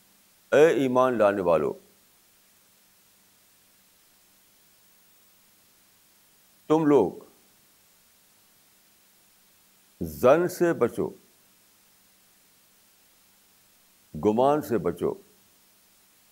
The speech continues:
کیونکہ بہت سے گمان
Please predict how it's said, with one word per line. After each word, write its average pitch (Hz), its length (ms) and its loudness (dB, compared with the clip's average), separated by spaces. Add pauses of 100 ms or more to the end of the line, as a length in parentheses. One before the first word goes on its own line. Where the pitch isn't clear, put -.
(1300)
کیونکہ 151 300 0
بہت 123 400 0
سے - 160 -6
گمان 95 440 -2